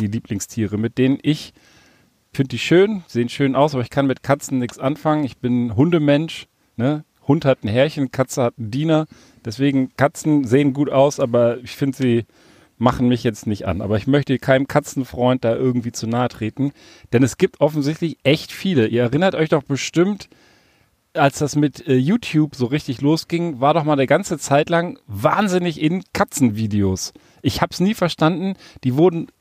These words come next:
geklickt wie Sau. Und Leute fanden es geil, und ich glaube auch heute noch,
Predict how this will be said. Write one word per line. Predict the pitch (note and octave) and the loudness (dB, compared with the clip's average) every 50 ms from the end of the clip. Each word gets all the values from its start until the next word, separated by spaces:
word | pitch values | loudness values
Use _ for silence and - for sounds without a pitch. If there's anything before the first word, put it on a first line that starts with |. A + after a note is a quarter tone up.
| _ - | _ -10
geklickt | A#2+ C3+ C#3+ - - - F3+ G#3+ - _ | -8 -8 -8 -6 -4 -2 -2 -2 -4 _
wie | - B2+ B2+ F3 G3 F#3 | -10 -8 -6 -4 -4 -4
Sau. | D3 A2+ C3 E3+ E3 C#3 C3 D3+ G3 - _ _ _ _ _ _ _ - | -4 0 2 2 4 4 4 2 0 -4 _ _ _ _ _ _ _ -6
Und | C3 B2+ C3 | -2 2 4
Leute | C#3 C#3+ E3+ F#3 F#3+ F#3 F3+ - - - _ - | 4 4 4 4 2 0 -2 -2 -6 -12 _ -8
fanden | - - D3+ E3+ - C#3 D#3+ | -2 0 0 0 0 -2 -6
es | C#3+ - - | -6 -6 -2
geil, | - C3 B2+ D#3+ F#3 | 0 2 4 4 2
und | E3 | 2
ich | C#3+ - | 0 0
glaube | D3 D3+ D3 C#3 | 2 2 4 4
auch | B2+ A#2 A2 | 2 2 2
heute | C3 D#3+ - - D3 | 2 2 2 0 -2
noch, | B2 B2 C#3 D#3 - | 0 0 0 -2 -4